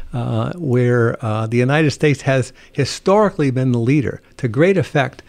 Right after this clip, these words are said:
is one that we can't step back from. And that's what I fear we're stepping back from. And this goes to a thing we have, I know we have to finish up,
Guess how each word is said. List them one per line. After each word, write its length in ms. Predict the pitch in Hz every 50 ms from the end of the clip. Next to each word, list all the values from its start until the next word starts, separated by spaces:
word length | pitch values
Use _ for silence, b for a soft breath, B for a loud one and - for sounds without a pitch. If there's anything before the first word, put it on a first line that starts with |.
| B B B B B
is 140 | - 123 127
one 200 | 160 180 175 175
that 100 | 170 151
we 100 | 139 127
can't 240 | - - 120 107
step 240 | - - - 107 -
back 220 | - 117 113 120 -
from. 180 | - 110 101
And 160 | 110 127 123 120
that's 340 | 160 185 208 - - - -
what 80 | 143 127
I 100 | 110 101
fear 240 | - - 127 120
we're 100 | 113 104
stepping 340 | - - - 104 - 110 98
back 180 | 98 104 104 -
from. 140 | - 127 127
And 100 | 160 226
this 120 | 240 -
goes 220 | - 220 190 160
to 140 | - - 131
a 400 | 113 - - - - - - 156
thing 280 | - - 143 139 131 123
we 100 | 139 113
have, 140 | 117 120 135
I 60 | 131
know 100 | 120 120
we 60 | 113
have 80 | 110 -
to 100 | - 117
finish 260 | - 120 113 101 -
up, 180 | 117 110 -